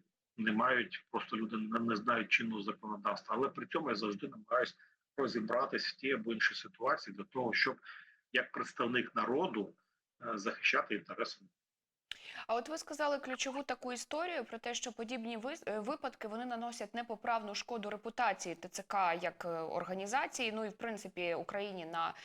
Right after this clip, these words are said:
Speaker 2: міжнародній арені в тому числі. Більше того, це дійсно використовує ворог. І, е, останнім часом складається враження, що почастішали сутички, які трапляються із представниками Т Ц К. Ми бачили інцидент в Одесі, ми бачили, що відбувалося на Полтавщині.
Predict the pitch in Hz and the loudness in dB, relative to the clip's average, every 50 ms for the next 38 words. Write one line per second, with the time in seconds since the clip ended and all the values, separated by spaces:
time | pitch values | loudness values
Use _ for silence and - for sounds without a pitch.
0 | - - - - 196 190 202 202 202 208 202 185 185 180 185 196 190 185 180 170 | -18 -16 -8 -6 -4 -2 0 0 0 0 0 0 0 0 2 2 2 0 0 -4
1 | 170 - 196 180 175 170 208 214 - 285 302 208 190 233 208 - - 190 - - | -4 -4 -4 -2 -2 -2 -4 -4 -4 -2 -2 0 0 0 0 0 -2 0 0 2
2 | 294 320 302 262 - - 185 165 180 226 247 277 - - 269 254 214 180 - 196 | 2 2 2 0 -2 -2 -4 -2 0 0 0 -2 -2 -4 -4 -2 -2 -2 -2 -2
3 | 170 185 185 - - 220 214 214 208 202 202 220 208 180 - - - - - 202 | -2 -2 -2 -2 -2 -2 0 0 0 0 2 2 2 2 0 0 -4 -4 -6 -4
4 | 208 202 202 202 - - - - - - - - 190 190 - - 220 - - 285 | -4 -2 -4 -4 -4 -6 -6 -4 -4 -2 2 4 4 6 4 4 2 2 4 4
5 | 285 269 240 240 233 285 311 370 - 302 254 233 - - 220 214 233 240 247 247 | 4 4 2 0 2 2 2 2 0 -2 -6 -6 -6 -8 -4 0 2 2 2 2
6 | 233 - 226 208 226 247 285 302 285 262 240 226 208 - - 220 202 - 240 233 | 0 -2 0 2 4 4 4 4 2 2 2 0 0 2 0 0 0 0 0 2
7 | - 269 262 - - - 302 285 - - - 226 185 185 185 185 175 - - 277 | 2 2 0 0 -2 0 2 4 4 4 4 4 4 2 2 0 -2 -2 -2 -4
8 | 269 220 - - 180 - - - - - 190 160 156 - - - - - - - | -4 -2 -4 -4 0 2 2 2 4 4 2 2 0 0 -6 -10 -10 -10 -8 -6
9 | 190 196 190 - 226 - 220 208 196 - 226 208 196 190 185 - 190 175 - - | -4 -4 -2 -4 -4 -2 0 -2 0 4 4 6 6 4 4 0 -4 -4 -6 -6
10 | - 175 170 - - - 185 190 185 180 - 247 294 311 311 285 - 247 233 - | -8 -8 -10 -6 -4 -2 -2 0 -2 2 4 4 4 4 2 -2 -6 -6 -6 -6
11 | 240 - - 220 208 202 180 175 185 175 - - 180 175 170 170 170 - 165 175 | -4 0 0 0 2 0 2 2 2 2 2 0 -2 -2 -2 -4 -6 -4 -4 -2
12 | 165 165 165 180 175 175 175 180 277 302 - - 247 208 180 175 175 170 175 - | -2 -2 -4 -4 -2 0 2 0 0 0 -2 -4 -4 -4 -2 0 0 0 0 0
13 | 180 160 165 165 - - 165 165 165 170 175 175 170 165 165 - - 160 160 156 | -2 -2 -4 -4 -4 -4 -4 -4 -6 -4 -2 0 0 0 -2 -4 -4 -6 -6 -4
14 | - 175 160 - - 247 302 285 - 254 233 208 190 | -4 -4 -2 0 2 0 2 0 -2 -2 -2 -2 -4